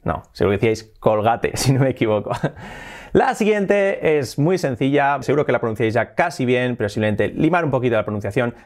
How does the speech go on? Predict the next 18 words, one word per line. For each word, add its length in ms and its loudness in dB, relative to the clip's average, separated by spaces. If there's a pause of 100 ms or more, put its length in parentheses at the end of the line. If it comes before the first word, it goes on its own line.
que 160 2
es, 180 -8
pues, 320 -2
para 140 -2
escuchar 320 0
música 220 -2
en 40 -2
streaming, 500 -2 (400)
escuchamos 520 0
siempre 500 0
Spotify. 880 -2 (320)
Spotify. 720 0 (720)
La 160 4
pronunciación, 600 0
pues, 180 -2
sería 400 0 (160)
Spotify. 800 -2 (300)
Spotify. 760 -2